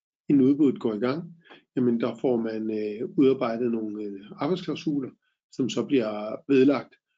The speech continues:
som et bilag til udbudsmaterialet. Og, øhm, det kan godt være en ret overordnet arbejdsklausul, fordi det kan være, øh, virkelig et minefelt at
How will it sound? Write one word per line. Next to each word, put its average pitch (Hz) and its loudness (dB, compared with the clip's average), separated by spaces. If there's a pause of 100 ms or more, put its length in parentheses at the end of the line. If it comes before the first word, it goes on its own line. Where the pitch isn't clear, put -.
(140)
som 120 -2
et 120 -4 (220)
bilag 151 4 (440)
til 127 4 (340)
udbudsmaterialet. 123 0 (640)
Og, 123 2
øhm, 117 -2 (280)
det 202 4
kan 160 0
godt 151 -4
være 143 2
en 120 -2
ret 120 -2
overordnet 127 -2
arbejdsklausul, 123 -6 (140)
fordi 127 -2
det 127 0
kan 123 -4
være, 113 -2 (1160)
øh, 113 0
virkelig 151 2
et 151 0
minefelt 160 4 (180)
at - -16